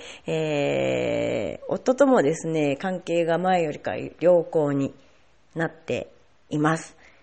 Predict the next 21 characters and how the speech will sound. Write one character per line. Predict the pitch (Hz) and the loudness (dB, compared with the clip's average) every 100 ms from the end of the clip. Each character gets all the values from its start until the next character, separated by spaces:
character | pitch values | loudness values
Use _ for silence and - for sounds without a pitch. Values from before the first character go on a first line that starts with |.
| _ - | _ -4
で、 | 196 185 143 | 2 2 2
ま | - 175 | 0 -2
あ、 | |
昨 | - 214 | 0 0
日 | 226 | 4
あ | 226 208 196 | 6 6 4
の | 190 | 2
ね、 | 208 208 | 0 0
ク | 190 | 0
リ | 196 | 0
ス | 214 | 0
マ | 202 | 0
ス | 190 | 0
イ | 196 | 0
ブ | 175 | 0
の | 143 | 0
時 | 151 147 | 0 -2
と | - | -8
か | - 123 | -8 -6
で | |
も、 | 139 160 139 | -2 0 0